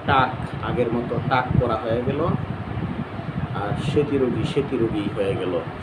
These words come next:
সম্পদ ধ্বংস হয়ে গেল। আল্লাহ তাআলা একজন পরীক্ষায় পাশ করেছে, তাকে আল্লাহ তাআলা তার প্রতি খুশি হয়েছে, আর অপর দুইজনের প্রতি নারাজ হয়েছে।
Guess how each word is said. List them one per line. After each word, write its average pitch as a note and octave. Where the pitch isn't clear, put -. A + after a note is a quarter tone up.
সম্পদ B2
ধ্বংস G#2
হয়ে G2
গেল। E2+
আল্লাহ G#2+
তাআলা -
একজন A#2+
পরীক্ষায় A2
পাশ F#2
করেছে, -
তাকে G2
আল্লাহ F2
তাআলা F#2+
তার A2+
প্রতি -
খুশি A#2+
হয়েছে, -
আর -
অপর C3
দুইজনের C3
প্রতি D#3
নারাজ A2
হয়েছে। E2+